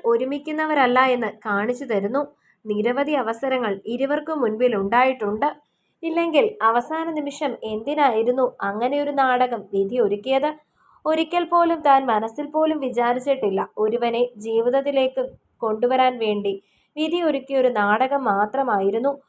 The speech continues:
റോയിയും താനും തമ്മിൽ പരിചയപ്പെടാനുള്ള ഒരു നിമിത്തം മാത്രമായിരുന്നു വൈശാഖൻ എന്നവൾ ചിന്തിക്കുകയായിരുന്നു. റോയി പറഞ്ഞ സമയത്ത് തന്നെ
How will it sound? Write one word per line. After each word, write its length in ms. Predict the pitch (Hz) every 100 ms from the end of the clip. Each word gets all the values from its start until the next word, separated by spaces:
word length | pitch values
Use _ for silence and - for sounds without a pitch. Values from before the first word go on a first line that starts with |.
| _ _
റോയിയും 480 | 202 202 214 240 269
താനും 400 | 262 240 226 254 262
തമ്മിൽ 280 | 247 240 247
പരിചയപ്പെടാനുള്ള 920 | 233 208 208 254 262 262 262 262 247 240
ഒരു 120 | 233
നിമിത്തം 460 | 208 196 214 285 277
മാത്രമായിരുന്നു 840 | 214 214 220 285 254 214 226 233 226 _ _ _ -
വൈശാഖൻ 600 | 285 302 330 320 302 240 -
എന്നവൾ 400 | 214 220 220 208 208
ചിന്തിക്കുകയായിരുന്നു. 1120 | 240 208 214 240 262 247 226 196 214 254 285 294 _ _ _
റോയി 320 | 202 202 214 269
പറഞ്ഞ 400 | 240 214 226 277
സമയത്ത് 480 | 285 254 247 254 277
തന്നെ 260 | 269 247